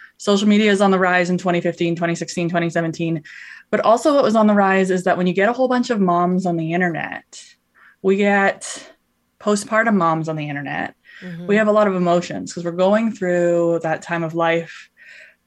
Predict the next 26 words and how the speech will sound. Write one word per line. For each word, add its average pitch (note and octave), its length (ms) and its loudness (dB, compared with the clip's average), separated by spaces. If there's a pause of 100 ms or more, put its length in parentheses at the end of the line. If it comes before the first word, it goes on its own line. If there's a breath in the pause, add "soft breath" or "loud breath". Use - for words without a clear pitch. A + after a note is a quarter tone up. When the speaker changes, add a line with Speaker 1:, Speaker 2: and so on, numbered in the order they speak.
Speaker 1:
where E3 160 -2
we're D#3+ 100 2
trying D#3 160 -4
to D3+ 80 -8
figure D#3+ 160 -2
out D#3+ 120 -6
who G#3 440 -2
we F3 200 -6
are A#3+ 440 -2 (320)
and D#3+ 200 -2
Speaker 2:
Mm-hmm. D#3+ 40 -4
Speaker 1:
what D#3+ 140 0
our C#3+ 80 0
babies A#3+ 340 0
are B3 80 2
doing. A#3 460 2 (120)
And F3+ 380 0
unfortunately, C#4 580 -2
that G3+ 160 2
can G3 120 0
cause F3 320 -2
for F3+ 100 -4
a F3 80 2
lot E3 200 0
of D#3 120 -4
drama D#3 640 -6